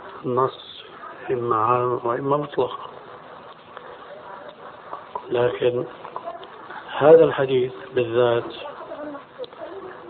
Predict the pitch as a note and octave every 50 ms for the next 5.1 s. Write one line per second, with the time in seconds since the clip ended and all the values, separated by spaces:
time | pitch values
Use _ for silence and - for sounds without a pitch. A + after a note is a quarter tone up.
0 | - - - - - C#3 C3+ C3+ C3+ C3+ C3+ C3 C3 C3 C3 B2+ C3+ - - -
1 | - - - - - - - - - - - - - - - - - - - -
2 | C3 D3+ D3 - - - - C3 C3 B2+ - - - - - - - - - -
3 | - - - - - - - - - - - - - - - - - - - D3
4 | D3 D3+ D3+ D3 D3+ D#3 D3+ - - - - F#3 F#3 - D3+ C#3 C3+ C#3 - -
5 | -